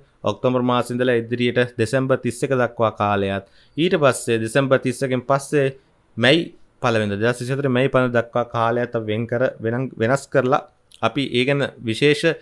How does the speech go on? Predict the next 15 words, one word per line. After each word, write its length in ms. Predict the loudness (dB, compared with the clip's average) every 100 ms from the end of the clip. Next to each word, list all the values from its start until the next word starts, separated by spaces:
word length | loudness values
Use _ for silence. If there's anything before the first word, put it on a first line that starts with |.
| -12 _
අවධානයක් 480 | 0 2 2 2 0
යොමු 180 | -2 2
කරන්න 200 | 2 2
ඕනේ. 140 | 0
ඉතින් 140 | 0
එහෙනම් 160 | 0 0
මුලින්ම 300 | 0 0 0
අපි 160 | -2 0
කතා 260 | 2 2
කරොත් 220 | 0 -2
මේ 160 | 0 0
ඔබගේ 260 | 2 2 0
රැකී 320 | 0 -2 -2
රක්ෂා 420 | -2 -2 0 2
ව්‍යාපාර, 540 | 4 2 2 2 4